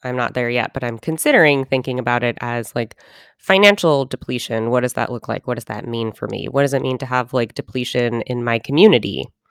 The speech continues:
or something like that? I don't even know how I define community anymore. That's a different conversation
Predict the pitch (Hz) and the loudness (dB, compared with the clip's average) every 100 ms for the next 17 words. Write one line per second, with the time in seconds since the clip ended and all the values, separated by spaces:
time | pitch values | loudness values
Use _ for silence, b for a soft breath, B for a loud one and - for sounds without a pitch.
0 | b b b b - 151 156 143 127 - | b b b b -2 2 2 4 2 2
1 | 113 - - 143 139 123 120 117 120 113 | 0 0 0 4 4 4 0 2 0 0
2 | 123 117 120 - 131 123 127 123 123 120 | -2 -2 -2 -2 0 2 0 0 -2 0
3 | 120 113 123 113 - 113 110 113 107 _ | -2 -2 -6 -6 -8 -8 -4 -4 -4 _
4 | _ _ - - 120 110 120 - 117 - | _ _ -6 2 2 2 -6 -6 -10 -8
5 | 113 | -8